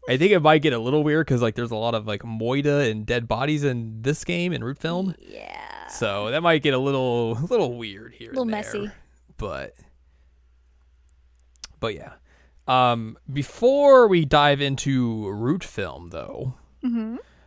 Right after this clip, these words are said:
Speaker 1: I know there was something you wanted to talk about.
Speaker 2: Yeah.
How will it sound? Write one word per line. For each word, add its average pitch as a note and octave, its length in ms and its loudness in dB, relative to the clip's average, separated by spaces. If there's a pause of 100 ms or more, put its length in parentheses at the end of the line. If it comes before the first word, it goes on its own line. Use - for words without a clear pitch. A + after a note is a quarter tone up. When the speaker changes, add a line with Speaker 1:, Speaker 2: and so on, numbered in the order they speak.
(240)
Speaker 1:
I A2+ 100 -2
know C3+ 180 4
there B2+ 140 4
was B2 120 2
something A#2+ 360 -2
you A#2+ 160 -2
wanted G#2 220 -4
to G#2 60 -10
talk G#2 280 -10
about. G2+ 380 -6 (520)
Speaker 2:
Yeah. A#3+ 600 0